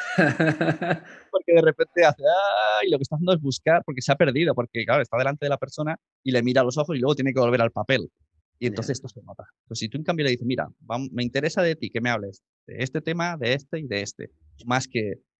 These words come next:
Speaker 2: preguntas concretas, aunque l-, luego las hagas, o sea, tú puedes tenerlas preparadas. Pero si el invitado lo sabe, esto no todo el mundo sabe llevarlo bien, porque les da mucho miedo escénico y lo que hacen es prepararse muchísimo.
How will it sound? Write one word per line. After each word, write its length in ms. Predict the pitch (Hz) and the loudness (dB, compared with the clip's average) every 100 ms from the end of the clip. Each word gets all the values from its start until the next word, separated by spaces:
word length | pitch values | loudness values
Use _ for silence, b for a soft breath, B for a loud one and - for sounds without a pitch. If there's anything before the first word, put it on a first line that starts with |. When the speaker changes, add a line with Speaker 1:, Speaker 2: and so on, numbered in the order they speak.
| _ | _
Speaker 2:
preguntas 420 | 98 113 127 139 | -8 -6 -4 -4
concretas, 720 | - 131 117 143 135 139 - - | -4 -6 -2 -2 -2 -6 -12 -16
aunque 280 | 117 107 90 | -12 -8 -8
l-, 120 | 98 - _ _ _ | -8 -14 _ _ _
luego 240 | 113 120 | -2 2
las 200 | 120 120 | 0 2
hagas, 320 | 127 120 143 | 0 0 -6
o 40 | 123 | -8
sea, 80 | 107 | -8
tú 80 | |
puedes 140 | 107 113 | -6 -6
tenerlas 220 | 123 107 | -6 -6
preparadas. 520 | 101 95 139 90 - _ _ _ _ | -6 -2 -2 -2 -6 _ _ _ _
Pero 180 | 120 113 | -6 -6
si 180 | - 117 | -4 -6
el 100 | 110 | -6
invitado 320 | 101 - 131 | -4 0 0
lo 120 | 135 | -2
sabe, 320 | - 143 151 | -2 -2 -2
esto 680 | 147 - - 147 151 151 147 | -6 -10 -8 -6 -4 -2 -4
no 340 | 143 131 135 147 | -4 -4 -2 -2
todo 180 | 151 143 | 0 0
el 80 | |
mundo 300 | 139 139 151 143 | -2 -6 -6 -4
sabe 240 | 131 123 | -2 -2
llevarlo 300 | 113 107 95 | -2 -4 -4
bien, 140 | 87 | -8
porque 180 | 82 117 | -10 -6
les 140 | 117 123 | -4 -2
da 80 | |
mucho 260 | 151 160 139 | -2 -2 -2
miedo 220 | 131 127 | 0 0
escénico 520 | 120 - 143 123 139 180 | 0 2 0 0 -4 -2
y 60 | |
lo 100 | 127 | -2
que 80 | 104 | 0
hacen 140 | 123 135 | 0 0
es 60 | |
prepararse 460 | 151 - 127 135 147 | -2 0 0 0 -2
muchísimo. 560 | 127 - 127 117 107 | -4 -6 -6 -4 -6